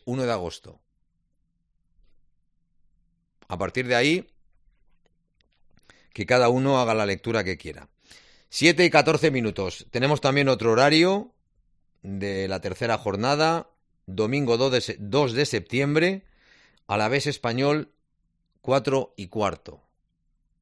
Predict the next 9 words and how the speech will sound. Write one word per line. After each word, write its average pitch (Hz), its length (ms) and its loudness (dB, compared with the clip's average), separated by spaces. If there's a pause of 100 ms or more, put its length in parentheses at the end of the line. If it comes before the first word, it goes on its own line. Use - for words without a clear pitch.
(280)
Es 95 160 -10
un 110 100 -6
mal 117 140 0
horario 80 480 -6 (220)
para 82 520 -8 (920)
volver 95 300 -6
el 101 100 -8
mismo 90 220 -10
día, 78 240 -10